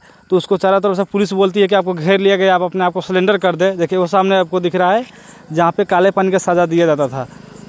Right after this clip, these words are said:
वहीं से अगर कोई भागेगा भी, तो बाहर से कैसे भागेगा? चारों तरफ से तोप का मुंह एकदम किले के बाहर, किले के द्वार पे ही लगा गया है, और कोई भी इधर से भागता है, तो सीधे उसे तोप से उड़ा दिया जाएगा। ऐसा इतना security उस time भी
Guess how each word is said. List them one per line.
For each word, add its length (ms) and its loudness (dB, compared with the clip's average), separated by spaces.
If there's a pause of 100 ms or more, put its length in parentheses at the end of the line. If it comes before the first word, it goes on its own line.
वहीं 200 2
से 80 2
अगर 140 2
कोई 180 2
भागेगा 460 2
भी, 120 0
तो 140 2 (160)
बाहर 220 2
से 120 -4
कैसे 240 0
भागेगा? 320 2
चारों 320 2
तरफ 240 0
से 80 0
तोप 300 0
का 120 2
मुंह 280 0 (280)
एकदम 200 0
किले 300 2
के 100 2
बाहर, 300 2 (320)
किले 180 4
के 80 4
द्वार 300 4
पे 120 0
ही 80 4
लगा 240 2
गया 220 2
है, 140 -6
और 140 -4
कोई 240 4
भी 100 0
इधर 160 2
से 120 -4
भागता 360 0
है, 160 2 (360)
तो 60 -4
सीधे 220 0
उसे 160 2
तोप 240 0
से 120 -4
उड़ा 180 2
दिया 160 0
जाएगा। 280 -4
ऐसा 320 0
इतना 360 -2
security 500 0
उस 240 -8
time 220 2
भी 220 0